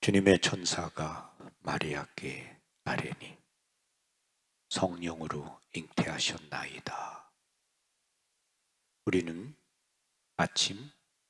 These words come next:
정오, 저녁 삼 종 기도를 바칩니다.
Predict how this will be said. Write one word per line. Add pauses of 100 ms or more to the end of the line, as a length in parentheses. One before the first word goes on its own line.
(1000)
정오, (1600)
저녁 (1400)
삼
종
기도를 (720)
바칩니다.